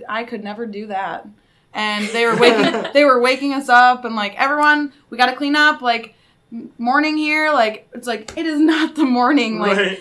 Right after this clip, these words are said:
Speaker 1: technically it's A M, but it is not the
Speaker 2: <laughs>
Speaker 1: morning. Don't get it confused.
Speaker 2: Yeah.
Speaker 1: So, um, yeah, and then we ended up, uh, getting onto a flight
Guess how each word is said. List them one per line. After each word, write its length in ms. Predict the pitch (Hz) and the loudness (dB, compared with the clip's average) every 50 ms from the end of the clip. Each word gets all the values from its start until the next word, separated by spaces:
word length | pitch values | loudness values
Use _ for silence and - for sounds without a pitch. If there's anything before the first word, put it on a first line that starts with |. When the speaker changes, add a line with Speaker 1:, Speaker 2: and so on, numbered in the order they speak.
| 403 | 0
Speaker 1:
technically 420 | 440 339 339 294 440 320 - 370 359 | 2 2 4 4 2 0 4 2 2
it's 200 | 370 349 - 330 | 4 4 0 2
A 300 | - 311 320 330 339 339 294 | 2 4 4 4 4 8 8
M, 340 | 294 392 349 370 381 392 | 8 10 8 6 4 4
but 160 | 330 370 339 330 | 2 2 2 2
it 240 | - 302 330 339 | 2 0 0 2
is 240 | 330 311 254 226 240 | 2 0 0 0 -2
not 640 | 247 240 247 294 359 339 330 330 262 233 190 - 233 | 0 2 4 4 6 8 8 8 8 6 2 2 4
the 160 | 247 285 285 | 4 4 6
Speaker 2:
<laughs> 100 | 269 285 | 6 6
Speaker 1:
morning. 300 | 285 294 277 262 262 254 | 6 6 6 6 4 4
Don't 220 | 277 277 302 311 302 | 4 4 4 4 2
get 100 | 330 320 | 0 -2
it 100 | 285 - | -2 0
confused. 680 | 320 285 254 - 302 311 330 - 285 262 220 202 202 | -2 -2 -2 0 2 2 2 4 4 2 2 2 0
Speaker 2:
Yeah. 540 | 196 170 160 - - 330 330 - - 285 294 - 392 - - - - - - | 0 0 0 -2 -2 -4 -6 -6 -6 -14 -12 -12 -14 -16 -16 -20 -20 -20 -18
Speaker 1:
So, 300 | - - 254 247 240 240 | -6 2 6 6 8 8
um, 680 | 240 233 226 226 214 214 208 202 196 190 190 202 190 - _ _ _ _ - - _ _ | 6 6 4 4 4 2 0 -2 -6 -8 -16 -18 -20 -20 _ _ _ _ -20 -20 _ _
yeah, 380 | - 226 220 214 208 190 180 170 | -10 -4 0 0 2 2 0 0
and 80 | 185 214 | -2 -4
then 260 | 214 214 220 214 202 196 | -6 -6 -8 -8 -8 -8
we 100 | 214 208 | -6 -6
ended 240 | 214 214 208 202 | -4 -4 -4 -2
up, 160 | 208 196 196 196 202 | -2 -4 -2 -2 0
uh, 320 | 190 185 185 185 180 175 | 2 4 6 6 4 2
getting 320 | 175 196 196 196 196 196 - | 0 -4 -6 -6 -6 -8 -6
onto 320 | - 185 185 185 - 190 | -6 -6 -6 -8 -14 -14
a 60 | 185 185 | -14 -14
flight 480 | - 185 185 185 180 185 185 185 - | -10 -4 -4 -2 -2 -4 -6 -8 -12